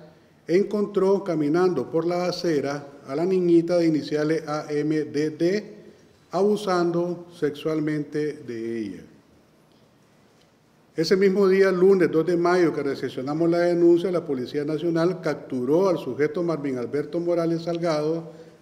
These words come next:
alias Maco, en barrio Laureles Sur, Distrito siete, Departamento de Managua.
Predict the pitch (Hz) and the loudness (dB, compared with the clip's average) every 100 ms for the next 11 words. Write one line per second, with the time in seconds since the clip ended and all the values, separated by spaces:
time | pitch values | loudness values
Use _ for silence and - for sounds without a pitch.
0 | _ _ 143 156 175 170 131 139 180 175 | _ _ 0 2 2 0 -4 -2 0 0
1 | - 104 87 - - - _ _ 131 127 | -4 -10 -10 -20 -20 -20 _ _ -6 0
2 | 147 165 185 180 156 170 170 - 190 214 | 0 2 2 2 2 2 2 0 0 0
3 | 175 151 160 175 160 165 156 156 156 156 | 0 -4 -4 -4 -4 -4 -4 -4 -4 -4
4 | - - - - _ 135 131 131 127 123 | -10 -20 -20 -20 _ -8 -6 -6 -4 -4
5 | 131 127 135 131 120 131 127 113 110 104 | -4 -4 -6 -6 -8 -8 -6 -8 -8 -10
6 | 92 | -12